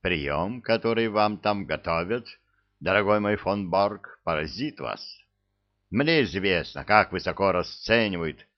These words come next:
в высоких сферах вашу деятельность в этой стране». Секретарь был солидный, серьёзный мужчина, рослый, широкоплечий,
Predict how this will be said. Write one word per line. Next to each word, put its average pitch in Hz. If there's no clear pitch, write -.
в 73
высоких 90
сферах 113
вашу 87
деятельность 101
в 71
этой 71
стране». 80
Секретарь 156
был 143
солидный, 117
серьёзный 101
мужчина, 101
рослый, 101
широкоплечий, 87